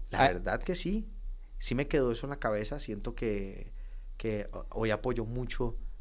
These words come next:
Speaker 1: mi proyecto, incluso el de mi pareja. No siento que yo sea un manager, la verdad.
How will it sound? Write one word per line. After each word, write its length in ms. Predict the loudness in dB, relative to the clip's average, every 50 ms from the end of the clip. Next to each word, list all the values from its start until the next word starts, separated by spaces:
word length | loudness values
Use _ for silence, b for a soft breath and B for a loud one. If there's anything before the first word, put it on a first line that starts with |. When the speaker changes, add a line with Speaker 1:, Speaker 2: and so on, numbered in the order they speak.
| -4 -2
Speaker 1:
mi 140 | -2 -2
proyecto, 480 | 0 0 -2 2 2 2 2 2 0 0
incluso 320 | 0 0 -2 -2 -2 -2 -2
el 60 | -2
de 60 | 0 -2
mi 80 | -2
pareja. 440 | -2 -2 -2 -2 -2 -4 -4 -6 -8 b b b b b b b b b -6 -4 -4
No 120 | -2 0
siento 220 | 0 0 0 0 0
que 80 | 0
yo 80 | 0 0
sea 100 | 0 0
un 60 | 0 0
manager, 340 | 0 0 0 0 -2 -4
la 100 | -4 -4
verdad. 340 | -6 -6 -4 -4 -4 -4 -4